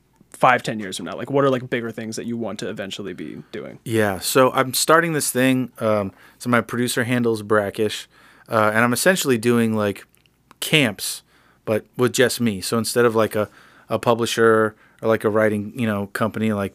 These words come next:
Speaker 2: putting you in, in the room with, like, ten other writers and you guys do a camp in the woods somewhere, like, it's just me and that artist. Uh,
Speaker 1: Oh,
Speaker 2: I
Speaker 1: wow,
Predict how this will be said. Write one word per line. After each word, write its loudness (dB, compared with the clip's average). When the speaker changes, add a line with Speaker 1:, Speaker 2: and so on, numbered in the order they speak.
Speaker 2:
putting 0
you 0
in, -2
in -2
the 0
room 0
with, -4
like, -4
ten -2
other 2
writers 2
and -2
you -4
guys -2
do -2
a -6
camp -2
in -2
the 2
woods 2
somewhere, 0
like, 0
it's -6
just -4
me 0
and -4
that -6
artist. -10
Uh, -2
Speaker 1:
Oh, 6
Speaker 2:
I 4
Speaker 1:
wow, 0